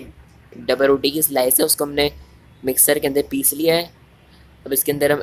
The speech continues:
ऐड करेंगे one teaspoon काली मिर्चों का powder। अब इसको हम अच्छी तरह आलू को mash कर देंगे और इन सारी चीज़ों को अच्छी तरह mix कर दें ताकि ये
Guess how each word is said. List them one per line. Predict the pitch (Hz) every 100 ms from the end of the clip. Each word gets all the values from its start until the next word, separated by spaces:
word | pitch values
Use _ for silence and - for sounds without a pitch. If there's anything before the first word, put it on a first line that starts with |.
| 110
ऐड | 135 135
करेंगे | 143 143 147 147
one | 127 139 147
teaspoon | 151 139 - 143 147
काली | 123 127 143
मिर्चों | 131 - 127
का | 131
powder। | 131 131 147 170 - - - - - - - - - - - - - - - - - -
अब | 131 135
इसको | - 143
हम | 143
अच्छी | 135 - 139
तरह | 143
आलू | 131 123 131
को | 147
mash | 131 127 -
कर | 151
देंगे | 151 156 170 185 - - - - - - - - - - - - - - -
और | 127 131
इन | 135
सारी | - 135 135 143
चीज़ों | 143 135 139
को | 143
अच्छी | 135 139
तरह | 139
mix | 127 127
कर | - 156
दें | 165 180 -
ताकि | 131 131
ये | 131